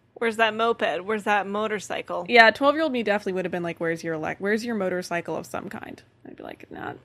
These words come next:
Speaker 2: not happened yet."
Speaker 1: Do you tour around? I don't know.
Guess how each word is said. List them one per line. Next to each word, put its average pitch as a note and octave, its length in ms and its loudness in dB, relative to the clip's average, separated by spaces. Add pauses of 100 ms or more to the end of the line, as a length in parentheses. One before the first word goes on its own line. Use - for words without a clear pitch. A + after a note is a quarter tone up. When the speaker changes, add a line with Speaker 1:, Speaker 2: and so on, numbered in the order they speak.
Speaker 2:
not C3+ 240 -8
happened - 320 -10
yet." - 200 -12
Speaker 1:
Do A3 100 -6
you G#3+ 100 -4
tour G#3 320 0 (160)
around? G3 500 -2 (1120)
I - 80 -2
don't - 260 -6
know. A3 100 -14